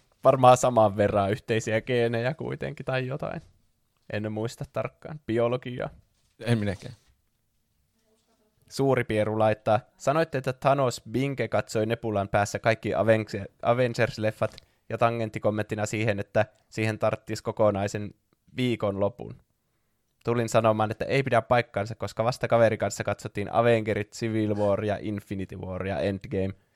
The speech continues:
Speaker 1: yhdeltä istumalta, eikä mennyt kuin yksi päivä. Eikä tullut edes makuhaavoja, mutta jatkakaa.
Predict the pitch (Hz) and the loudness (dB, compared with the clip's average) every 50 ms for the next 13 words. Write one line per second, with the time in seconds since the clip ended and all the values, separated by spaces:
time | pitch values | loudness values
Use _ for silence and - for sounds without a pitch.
0 | _ _ _ - 147 147 143 143 131 113 107 - 113 104 107 110 - - - 92 | _ _ _ -4 -2 -2 0 2 2 2 2 2 0 -2 -2 -4 -6 -6 -8 -6
1 | 90 87 92 - - 104 107 - 113 110 110 110 107 - - 110 104 104 101 123 | -6 -6 -6 -6 -6 -4 -2 -2 -2 -2 -2 -4 -4 -6 -6 -6 -6 -4 -6 -6
2 | - - - 104 - 98 92 90 90 95 92 98 - _ _ _ _ _ _ - | -6 -6 -6 -2 0 0 0 0 -2 -6 -10 -12 -16 _ _ _ _ _ _ -8
3 | - 107 - 113 107 - - _ _ _ - 123 120 117 78 78 104 - - 98 | -8 -2 0 0 0 0 -2 _ _ _ -2 0 0 2 2 2 0 0 -2 -6
4 | - - - 113 104 - - 98 98 95 90 90 87 85 - _ _ _ _ - | -8 -6 -2 -2 0 2 2 2 2 0 -2 -4 -6 -6 -8 _ _ _ _ -12
5 | 107 - _ - 110 113 117 120 - - - 110 - - - - | -12 -6 _ 0 0 0 0 -2 -4 -8 -10 -10 -8 -8 -8 -8